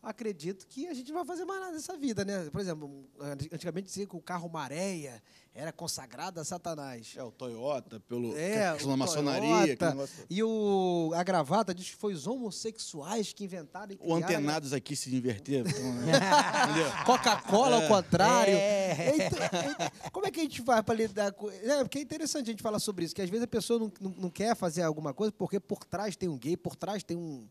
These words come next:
Speaker 1: tem
Speaker 2: É porque a
Speaker 1: um
Speaker 2: gravata quem criou foi um gay, beleza? Mas, é, não é porque o gay criou uma gravata,
Speaker 1: Se olhar a árvore, pô,
Speaker 2: foi
Speaker 1: que
Speaker 2: porque o gay tem um
Speaker 1: bonitinha,
Speaker 2: restaurante
Speaker 1: pra
Speaker 2: que eu não... Vou frequentar. É, exatamente.
Speaker 1: É.
Speaker 2: Agora, não influencia diretamente no caráter do homem. A árvore, sim.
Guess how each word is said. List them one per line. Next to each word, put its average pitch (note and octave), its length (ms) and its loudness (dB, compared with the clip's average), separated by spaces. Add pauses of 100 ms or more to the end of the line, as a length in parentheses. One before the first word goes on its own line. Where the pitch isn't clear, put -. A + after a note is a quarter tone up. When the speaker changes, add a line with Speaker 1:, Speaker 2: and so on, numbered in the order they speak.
(480)
Speaker 1:
tem D#3 140 2
Speaker 2:
É E3+ 120 6
porque E3 120 4
a D3+ 60 4
Speaker 1:
um D3 40 0
Speaker 2:
gravata D3+ 480 0
quem E3+ 160 -2
criou D3+ 260 0
foi F#3 140 -4
um F3 120 -2
gay, B2 280 0 (260)
beleza? A#2+ 420 0 (320)
Mas, D#3 360 -4 (180)
é, D3 480 0 (180)
não F3 100 2
é - 20 4
porque - 160 -4
o D4 100 4
gay F3+ 200 4
criou C#3 280 -4
uma C#3+ 80 -2
gravata, B2 380 -2
Speaker 1:
Se C#4+ 40 8
olhar C#4 140 6
a C4+ 80 6 (140)
árvore, C#4 180 4
pô, D4 100 4
Speaker 2:
foi B3 120 6
Speaker 1:
que - 100 -4
Speaker 2:
porque D4 160 6
o B3+ 40 2
gay F#3 120 4
tem C#4+ 140 6
um - 40 8
Speaker 1:
bonitinha, D4 220 6
Speaker 2:
restaurante A#3 240 6
Speaker 1:
pra - 80 4
Speaker 2:
que C4 60 6
eu A#3+ 40 4
não... A3+ 60 4
Vou G#3+ 100 4
frequentar. F#3+ 280 -2
É, D#3 140 0
exatamente. D#3 400 -6
Speaker 1:
É. A#3 200 -4
Speaker 2:
Agora, D3+ 340 0
não F#3 140 0
influencia C4 640 2
diretamente G3+ 420 -4
no A3 60 -8
caráter G3 260 -4
do G#3+ 80 -4
homem. D3+ 180 -2 (280)
A D#3+ 340 -2
árvore, A3 260 -10
sim. A#2+ 340 -12